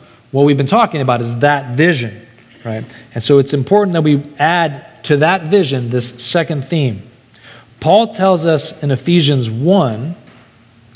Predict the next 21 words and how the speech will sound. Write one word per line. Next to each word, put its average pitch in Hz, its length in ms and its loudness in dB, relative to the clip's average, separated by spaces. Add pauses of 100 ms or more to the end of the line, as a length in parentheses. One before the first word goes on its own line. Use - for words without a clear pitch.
(480)
that 135 160 0
what 156 240 2
we 226 160 0
have 170 340 -2
now 131 840 0
in 151 180 -2
salvation 135 1040 -2 (540)
is 127 160 -2
like 139 220 0
a 131 40 0
deposit 123 960 -2 (720)
or 131 200 2
a 131 80 2
down 170 520 -2
payment 151 640 -2 (500)
of 131 140 4
what 147 140 4
is 131 140 0
guaranteed 190 920 0
to 160 80 0
come 123 480 -2